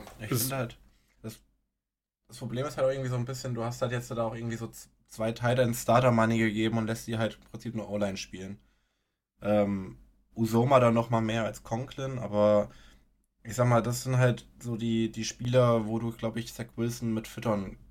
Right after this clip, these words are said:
Speaker 1: kannst. Also mit Würfen auf die Tight Ends, die irgendwie kurze Routen laufen und halt mal ein paar Yards holen. Und ich meine, über ein paar Yards sollte Zach Wilson auch die Tight Ends vielleicht mal treffen.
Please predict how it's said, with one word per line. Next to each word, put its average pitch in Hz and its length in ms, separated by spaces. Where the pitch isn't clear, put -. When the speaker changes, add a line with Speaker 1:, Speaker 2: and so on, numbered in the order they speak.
Speaker 1:
kannst. 101 380
Also 101 180
mit 101 180
Würfen 120 320
auf 110 200
die - 100
Tight 117 260
Ends, 113 220
die 107 140
irgendwie 110 180
kurze 120 320
Routen 117 320
laufen 113 540
und 107 180
halt 110 240
mal 110 120
ein 107 80
paar 107 160
Yards 107 340
holen. 113 260
Und 98 520
ich 107 100
meine, 107 240
über 107 140
ein 104 100
paar 104 220
Yards 107 260
sollte 104 220
Zach 104 240
Wilson 110 260
auch 101 100
die 101 140
Tight 101 220
Ends 98 160
vielleicht 101 280
mal 95 60
treffen. 104 400